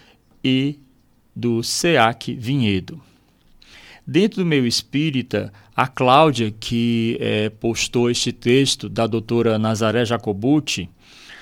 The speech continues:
ela defende a observância dos preceitos kardecianos, sendo árdua defensora de seus ideais. Costuma desenvolver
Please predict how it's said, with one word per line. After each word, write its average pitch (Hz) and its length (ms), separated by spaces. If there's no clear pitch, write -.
ela 143 200
defende 175 480
a 175 60
observância 135 760
dos - 180
preceitos 139 560
kardecianos, 131 1080
sendo 143 480
árdua 139 320
defensora 131 720
de 131 100
seus 120 280
ideais. 110 680
Costuma 170 640
desenvolver 110 920